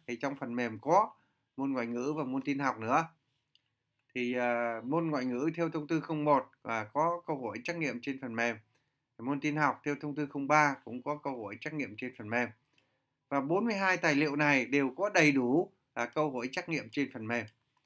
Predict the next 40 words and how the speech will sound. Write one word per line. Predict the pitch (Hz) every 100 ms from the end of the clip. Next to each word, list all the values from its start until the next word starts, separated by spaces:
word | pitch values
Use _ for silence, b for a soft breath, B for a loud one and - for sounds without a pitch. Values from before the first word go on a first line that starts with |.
| _ _ _ _ -
À, | 123
nếu | 120 180 214
chúng | 226
ta | 220
phải | 160 143
đọc | 147 -
lý | 202
thuyết, | 226 269 277 _ _ _ _ _ -
à, | 113
bốn | 120 185
mươi | 226
hai | 208 202
danh | 190 185
mục, | 180 151 - _ _ _
à, | 113 113 107 104 - _ _ _ _ -
riêng | 196 202
danh | 202 196
mục | 170 147
bốn | 208
mươi | 208
hai | 196 180
này | 170 139 123
cho | 180
một | 175 160 156
loại, | 151 117 113 _ _
à, | 110
ngạch | 110 131 127
công | 165 151
chức | 220 226 - _ _ _
là | 113
tới | 113 139 160
bốn | 175 196
trăm | 196 160
trang. | 170 160 160 _ _ _ _ _ _
Thì | 127 -
tổng | 113 143
cái | 175 190
này | 170 139 151
á, | 175
ước | 190